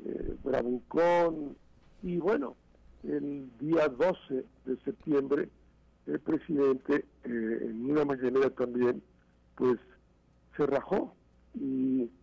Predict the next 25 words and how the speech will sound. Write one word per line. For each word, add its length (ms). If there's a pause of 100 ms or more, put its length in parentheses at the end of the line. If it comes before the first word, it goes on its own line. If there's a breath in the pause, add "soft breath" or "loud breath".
(460)
dijo 340
que 100
no, 720 (280)
eh, 360 (920 soft breath)
hablaría 600
ya 320
de 240
ese 240 (100)
tema, 360 (720)
que 80
los, 320 (380)
eh, 240 (120)
gobiernos 640
deberían 360
de 120
ser 140
amigos, 800 (460 soft breath)
que, 520 (480)
ah, 460 (640)
el 300
presidente 460
Biden 560
era 140
un 180
extraordinario 1040